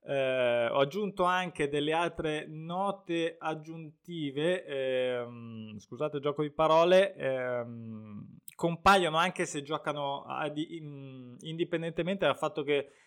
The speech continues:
eh, si veda a casa e fuori, non ha mai vinto in trasferta all'inizio del campionato, anche se gioca in casa, ok, però diciamo che è una nota automatica, eh, che così, mm,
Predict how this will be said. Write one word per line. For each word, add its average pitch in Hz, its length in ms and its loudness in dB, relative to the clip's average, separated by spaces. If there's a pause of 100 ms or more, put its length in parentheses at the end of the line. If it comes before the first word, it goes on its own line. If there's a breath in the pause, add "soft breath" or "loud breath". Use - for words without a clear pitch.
(360 soft breath)
eh, 139 260 2
si 143 220 -4
veda 160 400 4
a 156 140 0
casa 165 320 2
e 180 40 2
fuori, 185 540 6
non 165 160 -2
ha 165 60 0
mai 170 120 -2
vinto 175 220 -4
in 165 80 -2
trasferta 170 480 2
all'inizio 151 260 2
del 143 80 2
campionato, 156 840 0
anche 143 380 0
se 135 160 -4
gioca 139 280 -2
in 160 80 -6
casa, 127 320 0
ok, 117 280 -6
però 123 480 -4 (440)
diciamo 120 460 -2
che 131 260 4
è 127 120 2
una 135 200 2
nota 156 280 6
automatica, 151 960 4 (560)
eh, 117 120 -6
che 131 560 0
così, 123 360 -8
mm, 101 440 -16